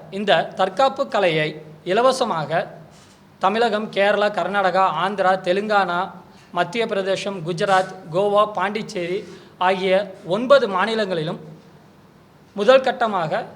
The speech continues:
இந்த திட்டத்தை செயல்படுத்த இருக்கிறோம். இந்த இலவச தற்காப்பு கலையை பயிற்சிவிக்கும் எங்களுடைய கராத்தே மாஸ்டர்களுக்கு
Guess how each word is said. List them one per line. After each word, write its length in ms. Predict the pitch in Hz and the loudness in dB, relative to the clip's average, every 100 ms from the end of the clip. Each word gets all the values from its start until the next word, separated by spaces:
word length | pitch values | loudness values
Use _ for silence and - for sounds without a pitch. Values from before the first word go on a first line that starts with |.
| - - - - | -20 -20 -20 -10
இந்த 240 | 208 214 | -4 -4
திட்டத்தை 380 | 196 - 220 214 | -4 -6 -6 -4
செயல்படுத்த 500 | 185 170 170 165 170 | -2 -2 -2 -4 -4
இருக்கிறோம். 420 | 139 - 151 127 - - - - - - - - | -6 -8 -8 -8 -12 -20 -20 -20 -20 -20 -20 -10
இந்த 520 | 220 240 185 185 - - - | -2 4 4 2 -6 -18 -6
இலவச 420 | 190 233 285 285 262 | 2 6 6 4 0
தற்காப்பு 460 | 226 226 262 262 | 0 0 0 0
கலையை 300 | - 202 196 | -2 0 0
பயிற்சிவிக்கும் 720 | 190 190 214 254 202 160 165 - - - | 2 2 2 -2 -8 -6 -8 -10 -18 -8
எங்களுடைய 680 | 190 220 262 233 180 165 180 | -6 0 2 2 2 0 0
கராத்தே 380 | 175 185 226 247 | 0 0 2 -2
மாஸ்டர்களுக்கு 840 | 180 190 240 202 170 151 170 214 | -2 -4 -4 -4 -4 -6 -8 -8